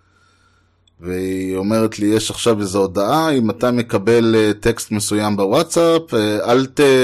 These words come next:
אל תעש-, אל תענה לו, כי אז ישתלט-,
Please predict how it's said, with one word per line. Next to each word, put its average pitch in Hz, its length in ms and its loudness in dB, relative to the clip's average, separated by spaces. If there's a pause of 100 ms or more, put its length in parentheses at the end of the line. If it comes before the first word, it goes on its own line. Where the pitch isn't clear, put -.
(1120)
אל 120 160 0
תעש-, 120 400 2
אל 117 180 0
תענה 127 460 4
לו, 190 320 4
כי 127 160 2
אז 120 160 2
ישתלט-, 113 380 -4